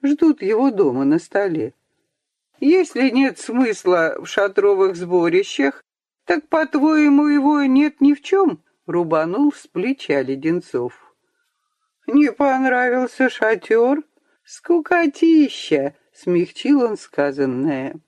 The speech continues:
«У нас бывает классная веселуха, а смысла нет.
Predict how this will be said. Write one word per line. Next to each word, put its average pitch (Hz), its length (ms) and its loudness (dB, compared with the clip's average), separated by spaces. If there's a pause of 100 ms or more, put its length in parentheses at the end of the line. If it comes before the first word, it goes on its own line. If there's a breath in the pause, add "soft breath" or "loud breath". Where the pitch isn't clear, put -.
(420)
«У 175 180 0
нас 180 360 0
бывает 254 580 0
классная 262 800 -2
веселуха, 277 840 0 (560)
а 285 240 0
смысла 339 560 0
нет. 160 480 -2